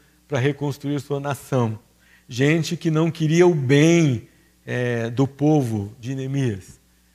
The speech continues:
Gente que não queria o bem do próprio povo. Gente que queria, que queria apenas, é, alimentar a própria ganância e continuar os próprios privilégios, ainda que isso custasse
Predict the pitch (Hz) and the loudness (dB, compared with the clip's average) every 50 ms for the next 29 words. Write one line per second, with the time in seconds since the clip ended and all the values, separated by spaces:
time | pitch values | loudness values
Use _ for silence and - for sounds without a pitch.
0 | _ _ 127 151 190 190 - - 196 185 180 175 - 170 156 165 175 170 160 135 | _ _ -8 -6 -6 -6 -6 -10 -8 -8 -6 -6 -6 -6 -4 -2 -2 -2 -2 -2
1 | 120 156 165 170 165 151 147 - - 160 165 170 - - 180 143 - - 127 123 | -2 -2 -2 -2 -2 -4 -6 -6 -4 -4 -4 -4 -4 -6 -12 -12 -10 -6 -4 -4
2 | 117 113 107 110 117 131 143 147 - - 143 143 139 143 147 139 127 117 - _ | -4 -4 -6 -8 -8 -8 -8 -10 -12 -12 -8 -4 -2 0 0 0 -2 -4 -10 _
3 | _ _ _ _ _ _ - 147 - - 143 139 147 147 147 139 139 - _ - | _ _ _ _ _ _ -8 -6 -6 -4 -4 -2 0 0 0 -2 -4 -6 _ -4
4 | 156 160 165 160 160 156 143 120 - - - - _ _ _ _ _ _ _ _ | -4 -2 -2 -2 -4 -4 -4 -6 -8 -12 -20 -20 _ _ _ _ _ _ _ _
5 | - 139 - _ _ - 135 151 165 170 170 170 165 156 143 - 160 156 165 160 | -20 -20 -20 _ _ 0 2 4 6 6 6 6 6 4 4 6 6 6 6 6
6 | 151 - - 156 165 175 196 208 208 202 196 190 156 175 165 151 147 151 156 165 | 4 2 -2 0 2 4 4 2 2 0 -2 0 0 0 -2 -2 -2 -2 -2 -2
7 | 170 175 175 - - - - 170 180 190 180 - - _ _ _ _ _ - 139 | -2 -2 -4 -6 -8 -6 -2 0 0 0 0 -4 -8 _ _ _ _ _ -10 -8
8 | 143 147 147 143 139 131 - _ - 180 180 202 196 - - 185 175 156 156 160 | -6 -4 -4 -4 -6 -8 -10 _ 2 2 4 4 2 -2 -4 -6 -4 0 2 2
9 | 165 170 160 135 - - _ - 170 175 185 180 175 151 - - 170 170 151 151 | 2 2 0 -4 -6 -10 _ -4 -2 -2 -2 -2 -6 -12 -12 -8 -8 -6 -4 -2
10 | 147 135 143 147 151 151 156 131 135 139 143 147 151 156 156 156 147 - 156 147 | -2 -2 0 0 0 0 0 -2 -4 -4 -2 -2 -2 -2 -4 -6 -6 -6 -8 -8
11 | - 147 - 156 139 - - - 147 143 147 139 - - 127 | -8 -10 -12 -12 -12 -12 -8 -2 0 0 0 0 -2 -8 -16